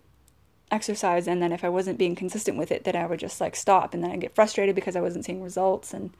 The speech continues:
I would just sort of go around and around in circles where I would st-, stop and start and stop and start, and then I would never actually make any progress, and I was self-sabotaging because I was coming home and eating all this junk food, so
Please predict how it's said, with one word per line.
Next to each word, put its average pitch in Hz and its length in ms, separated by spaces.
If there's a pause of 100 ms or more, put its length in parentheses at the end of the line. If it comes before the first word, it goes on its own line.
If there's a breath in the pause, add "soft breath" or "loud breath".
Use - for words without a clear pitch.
(840 soft breath)
I 196 60
would 196 80
just 196 100
sort 196 100
of 180 60
go 185 100
around 175 280
and 180 120
around 170 120
in 170 80
circles 190 380
where 170 300
I 156 60
would 165 240 (260)
st-, - 380
stop 190 240
and 165 100
start 180 260
and - 80
stop 185 220
and 180 100
start, 190 240
and 170 100
then 170 80
I 170 60
would 170 80
never 180 140
actually 180 240
make 170 140
any - 100
progress, 190 560
and - 100
I 156 60
was - 200 (360 soft breath)
self-sabotaging 226 800
because 190 200
I 175 40
was 175 100
coming 214 240
home 208 220
and 185 160
eating 196 220
all 185 60
this 175 120
junk 220 240
food, 208 260
so 175 320